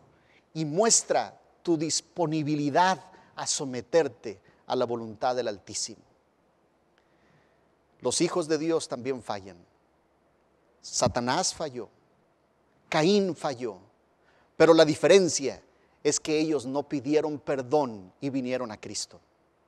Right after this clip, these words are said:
David volvió, pidió perdón y su pecado, aunque con consecuencias,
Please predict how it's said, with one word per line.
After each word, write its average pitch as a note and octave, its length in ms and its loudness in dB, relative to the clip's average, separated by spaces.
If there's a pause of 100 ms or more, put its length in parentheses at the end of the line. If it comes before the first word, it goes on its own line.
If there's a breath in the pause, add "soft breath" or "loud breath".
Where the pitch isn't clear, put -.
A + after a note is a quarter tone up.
(520)
David E3 540 0
volvió, C#3+ 600 0 (680)
pidió C#3+ 440 8
perdón D#3 600 6 (680)
y - 100 -8
su - 200 -4
pecado, D3 720 2 (380 soft breath)
aunque C#3+ 400 4
con C#3 240 -4
consecuencias, E3+ 1040 -4